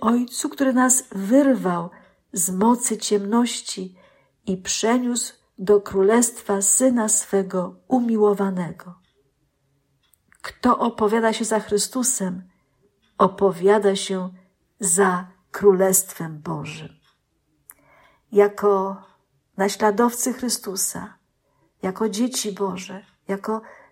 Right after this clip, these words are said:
wyznawcy Chrystusa mamy obowiązek iść na cały świat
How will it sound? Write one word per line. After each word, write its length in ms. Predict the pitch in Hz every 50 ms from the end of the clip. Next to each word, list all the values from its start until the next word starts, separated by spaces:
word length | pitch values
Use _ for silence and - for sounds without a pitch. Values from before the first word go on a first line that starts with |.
| _
wyznawcy 1120 | - 190 190 247 226 220 226 233 247 262 262 254 262 - - - - - - 180 165 - - _ _
Chrystusa 920 | - - 233 202 196 - - - 226 226 202 - - - 180 190 - _ _ _ _ _ _ _ _ _ _
mamy 260 | - 190 196 196 208 226
obowiązek 1000 | 208 196 214 208 196 214 226 220 226 214 208 220 220 220 - - - _ -
iść 440 | 262 277 277 269 277 - - - -
na 200 | 202 196 196 202
cały 380 | 196 - - 226 220 220 220 214
świat 580 | - - - 208 196 180 180 185 - - _